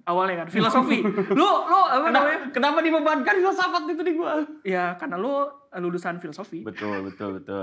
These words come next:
Speaker 1: Itu, itu, itu akan selama
Speaker 2: Iya.
Speaker 1: di lu.
Speaker 2: Baik, baik.
Speaker 1: Kalau gua dulu lulusannya engineer gua sebenarnya.
Speaker 2: Teknik?
Speaker 1: Teknik, gua teknik elektro.
Speaker 2: Di?
Speaker 1: Di I T B. Gitu.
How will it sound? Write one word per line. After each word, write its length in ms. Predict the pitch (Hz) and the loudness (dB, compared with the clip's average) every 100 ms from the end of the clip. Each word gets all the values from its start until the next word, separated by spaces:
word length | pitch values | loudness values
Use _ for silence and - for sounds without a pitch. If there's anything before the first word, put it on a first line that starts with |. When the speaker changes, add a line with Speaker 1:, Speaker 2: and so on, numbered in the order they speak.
| 92 | -4
Speaker 1:
Itu, 160 | 214 190 196 | -4 -2 -2
itu, 140 | 233 294 | -2 -4
itu 100 | 277 302 | -2 -2
akan 80 | 277 | 0
selama 320 | 254 226 247 | 0 0 0
Speaker 2:
Iya. 40 | |
Speaker 1:
di 40 | 208 | 0
lu. 120 | 196 - - - | -2 -6 -10 -2
Speaker 2:
Baik, 400 | 107 123 131 117 | 2 2 2 0
baik. 240 | 113 110 107 - _ | -2 -4 -6 -10 _
Speaker 1:
Kalau 160 | 208 196 | -2 -2
gua 320 | 180 262 320 | 0 0 0
dulu 240 | 180 233 | 0 -4
lulusannya 400 | 302 175 170 202 | -4 -8 -8 -8
engineer 320 | 208 175 196 170 | -8 -6 -6 -8
gua 160 | 160 | -12
sebenarnya. 560 | 160 160 156 151 - _ _ | -14 -16 -16 -20 -20 _ _
Speaker 2:
Teknik? 560 | _ 180 214 208 - _ | _ -4 -2 -4 -10 _
Speaker 1:
Teknik, 240 | 190 190 185 | -6 -6 -6
gua 80 | 180 | -8
teknik 240 | 202 190 | -6 -8
elektro. 560 | 180 165 180 170 117 - _ | -8 -12 -10 -10 -10 -20 _
Speaker 2:
Di? 400 | 123 233 - _ _ | -6 -6 -8 _ _
Speaker 1:
Di 160 | - 170 | -6 -4
I 40 | 170 | -2
T 40 | 165 | -4
B. 40 | 151 147 - _ _ _ _ _ _ _ _ - | -6 -10 -20 _ _ _ _ _ _ _ _ -14
Gitu. 240 | 170 175 | -10 -8